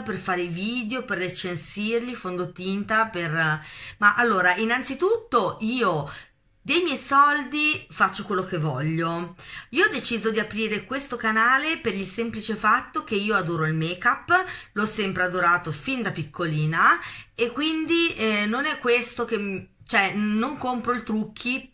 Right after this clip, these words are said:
per YouTube, ma compro i trucchi per, per me, perché mi piacciono e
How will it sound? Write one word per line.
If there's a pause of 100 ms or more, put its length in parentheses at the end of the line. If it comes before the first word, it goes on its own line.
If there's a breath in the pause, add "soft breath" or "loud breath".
per
YouTube,
ma
compro
i
trucchi
per, (500)
per
me, (320 loud breath)
perché
mi
piacciono
e